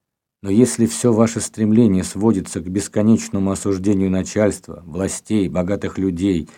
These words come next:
себя или жизни в целом, и при этом не делается никаких попыток изменить ситуацию, то это уже явная идеализация денег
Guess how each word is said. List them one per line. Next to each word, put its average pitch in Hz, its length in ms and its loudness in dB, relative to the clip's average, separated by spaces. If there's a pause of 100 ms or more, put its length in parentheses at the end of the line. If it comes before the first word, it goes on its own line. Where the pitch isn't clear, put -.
(160)
себя 110 460 4
или 90 160 2
жизни 90 360 4
в 85 80 -8
целом, 98 440 2
и 87 60 -2
при 87 160 0
этом 98 300 0 (200)
не 104 180 4
делается 101 480 4
никаких 98 460 -2
попыток 95 580 -4
изменить 92 420 -2
ситуацию, 101 680 0 (720)
то 101 120 -2
это 92 260 0
уже 104 220 4
явная 92 840 2 (260)
идеализация 90 840 -2
денег 110 500 2